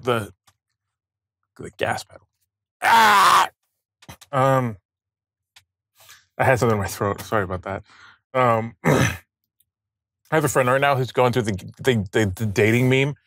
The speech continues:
Let's talk about this. I'm sure you've been through this. I am antisocial, so this is not, it is not my favorite thing in the world.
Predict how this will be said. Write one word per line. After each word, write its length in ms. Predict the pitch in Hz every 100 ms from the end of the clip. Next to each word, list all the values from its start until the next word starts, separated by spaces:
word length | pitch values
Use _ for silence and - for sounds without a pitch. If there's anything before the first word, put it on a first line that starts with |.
| _ _
Let's 140 | 233 -
talk 140 | 139
about 180 | 107 95
this. 260 | 101 - -
I'm 100 | 170
sure 140 | -
you've 180 | 131 110
been 140 | 104 98
through 160 | 95
this. 280 | 92 98 - _ _ _ _ _ _
I 580 | 135 151 156 160 165 160 _ _ _ _ _ _ _ _ _ _ _ _ -
am 140 | 147
antisocial, 720 | 135 123 110 104 87 101 107 _ _ _ _ _ _ _ _ _
so 120 | 127
this 120 | 117
is 60 | 107
not, 260 | 117 - -
it 120 | 123
is 120 | 113
not 300 | 110 117 -
my 100 | 117
favorite 300 | 107 104 98
thing 160 | 92 90
in 60 |
the 80 | 90
world. 240 | 90 85